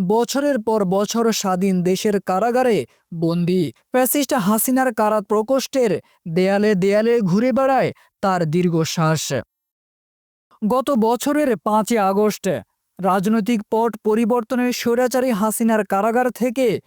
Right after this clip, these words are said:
নতুন বাংলাদেশে ফিরেছেন অনেকেই। ফিরেছেন নিজ পরিবারে কিংবা রাজনৈতিক মতাদর্শে নিজ আঙ্গিনায়। জুলাই গণ অভ্যুত্থানের পর বঙ্গুর দেশের স্বপ্নদ্রষ্টা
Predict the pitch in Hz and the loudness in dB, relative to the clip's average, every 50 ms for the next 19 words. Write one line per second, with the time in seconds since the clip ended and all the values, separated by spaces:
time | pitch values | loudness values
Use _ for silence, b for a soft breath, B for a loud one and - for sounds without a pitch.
0 | b b b - 175 185 196 208 - 226 208 202 180 170 170 175 190 208 220 208 | b b b -2 0 2 2 2 2 2 2 2 2 0 0 0 0 0 2 0
1 | 220 220 - 247 226 - - 247 254 262 - - 269 269 247 214 175 139 117 - | 0 0 0 0 -2 0 0 0 0 0 0 0 0 2 2 2 0 0 -2 -2
2 | 175 185 190 190 185 160 - 196 190 190 185 147 107 - _ - - 214 214 214 | 0 2 2 2 2 0 0 0 2 2 0 -2 -4 -8 _ -6 -2 0 0 2
3 | 226 214 - 254 247 247 233 226 208 214 226 226 190 240 233 - - 214 214 226 | 0 0 0 0 2 2 2 2 2 2 2 2 0 0 -2 0 0 0 2 2
4 | 240 214 254 262 269 269 277 262 - - 240 240 262 262 277 262 202 156 113 b | 2 2 2 4 4 2 2 0 0 0 0 2 2 2 2 2 0 0 -4 b
5 | b b b - 170 170 185 190 202 180 196 208 214 214 196 202 240 240 208 254 | b b b -6 -2 0 0 2 2 2 2 2 2 2 0 0 0 0 0 2
6 | 202 185 180 185 196 240 233 233 233 247 277 247 - 285 262 240 170 127 b b | 2 4 4 2 2 2 0 2 2 2 0 0 0 0 0 0 0 -2 b b
7 | b b - 175 185 190 196 185 170 - - 180 175 180 180 180 185 180 180 175 | b b 0 2 4 4 4 2 0 -2 -4 -2 0 2 2 2 4 4 2 2
8 | 175 170 151 113 - _ _ - 214 180 214 247 269 285 294 226 233 233 240 262 | 2 0 -2 -4 -8 _ _ -6 -2 0 0 2 2 2 2 2 2 2 0 0
9 | 277 262 269 277 285 - - - 262 269 277 277 277 220 - 262 262 247 196 143 | 0 0 -2 -2 -4 -4 -4 -4 -2 0 0 -2 -2 0 0 0 2 0 0 -2
10 | 113 - _ 170 175 196 208 220 226 220 240 233 226 190 208 214 214 - 247 240 | -4 -6 _ -2 0 2 2 4 2 2 2 2 2 2 2 0 0 0 -2 -2
11 | 233 233 - - 226 226 220 - 196 185 175 190 202 208 - - 240 247 254 262 | -2 -2 -2 -2 -2 -2 0 -2 -2 0 0 0 0 0 0 -2 0 0 2 2
12 | 254 262 | 0 -2